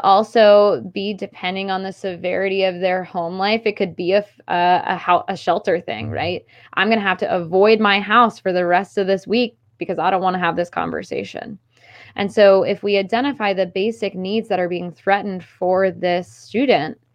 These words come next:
Speaker 1: we realize it really has nothing to do with the test and forgetting the answer, and it has everything to do with what the parent thinks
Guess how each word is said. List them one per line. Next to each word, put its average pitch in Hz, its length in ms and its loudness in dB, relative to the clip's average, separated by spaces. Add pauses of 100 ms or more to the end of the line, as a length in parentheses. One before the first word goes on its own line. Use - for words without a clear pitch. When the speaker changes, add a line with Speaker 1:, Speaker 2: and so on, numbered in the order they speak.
(360)
Speaker 1:
we 208 140 0
realize 220 420 4
it 208 120 -4
really 262 360 0
has 233 240 0
nothing 220 420 -2
to 202 140 -4
do 196 160 -2
with 185 140 -4
the 208 100 -4
test - 420 -2
and 180 120 -8
forgetting 180 340 -4
the - 160 -6
answer, 220 320 -2
and 185 100 -2
it 180 80 -6
has 180 240 -2
everything 214 460 0
to 180 120 -4
do 170 200 -4
with 175 140 -2 (340)
what 196 300 0
the 190 80 -2
parent 202 520 -4 (320)
thinks - 520 -10